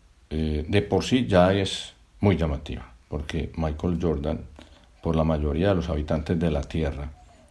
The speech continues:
es un ídolo, un héroe deportivo. Y en la serie se muestra desde su niñez hasta los días de hace unas, de, de hace un mes o dos. Y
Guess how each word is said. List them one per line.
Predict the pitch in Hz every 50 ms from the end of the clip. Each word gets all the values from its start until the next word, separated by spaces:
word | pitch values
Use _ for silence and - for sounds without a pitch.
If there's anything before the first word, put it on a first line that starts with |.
| _ _ - -
es | - 80 78 78 76 - - - - - -
un | 85 82 80
ídolo, | 80 78 71 67 - - - - - - - - -
un | 78 78 87
héroe | 92 92 92 98 101 98 92
deportivo. | 85 78 80 - - 69 - - - 69 69 71 - - - - - - - - - - - - - - - - -
Y | - 101
en | 110 117
la | 117 123 120
serie | 117 - 113 104 87 92 98 107 110 - - - - - - - - - - - _ _ _ _ - - -
se | - - - 87
muestra | 85 82 90 92 82 - - - 85 82 78 78 - - - - - - - _ _
desde | - 76 73 85 85 80 80 85 85
su | - - 87 82
niñez | 80 78 78 80 104 135 156 160 - - - - - - _ _ _ _ _ _ _ _ -
hasta | - 87 90 90 87 - - - 123 143 139 - - _ _ _ _ _ _ _ _ _ _ _ _ -
los | 85 85 78 73 73
días | 76 78 80 92 92 - - - - - - _ _ _ _ _ _ _ _
de | - - 85
hace | 78 - - 92
unas, | 87 85 80 85 82 - - -
de, | - 80 78 76 73 73
de | - - 80 78
hace | 78 - - 85
un | 82 82
mes | 85 85 - -
o | 92
dos. | 113 123 113 - - - - - - - - _ - - - - - _ _ _ _ _ _ _ _ - -
Y | 113 107 104 127 131 - -